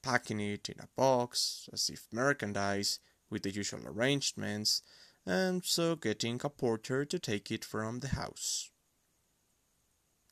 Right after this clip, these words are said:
Finally, I hit upon what I considered a far better expedient than either of these.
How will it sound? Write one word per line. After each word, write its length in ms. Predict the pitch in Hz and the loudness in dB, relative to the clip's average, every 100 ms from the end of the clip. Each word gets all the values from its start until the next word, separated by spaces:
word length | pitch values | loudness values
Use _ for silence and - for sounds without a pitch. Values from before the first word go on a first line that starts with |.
| _ _ | _ _
Finally, 560 | 233 330 285 107 98 98 - _ - _ _ _ _ _ - | 2 4 4 2 0 -4 -10 _ -20 _ _ _ _ _ -4
I 120 | 240 | 6
hit 380 | 240 294 320 - | 10 10 8 0
upon 400 | 330 254 247 240 | 2 2 2 2
what 120 | 240 | 2
I 160 | 240 240 | 0 0
considered 880 | 240 220 - 233 226 220 214 214 - - | -2 2 4 2 0 0 0 -4 -8 -8
a 80 | 196 | -8
far 880 | 190 - - 254 254 254 247 240 240 - _ _ - 156 - | -8 -6 -2 0 0 0 0 -2 -4 -8 _ _ -18 -6 0
better 640 | 175 - 160 160 160 - - | 2 2 0 0 -2 -6 -6
expedient 1080 | 147 - - - 220 160 104 92 85 - - - _ _ _ | 2 4 4 2 -4 -2 -4 -6 -8 -8 -8 -18 _ _ _
than 260 | - 131 127 - | 0 2 0 -2
either 340 | 131 120 113 | 0 0 0
of 180 | 113 - | -4 -2
these. 540 | - - - - - | 2 2 2 0 -4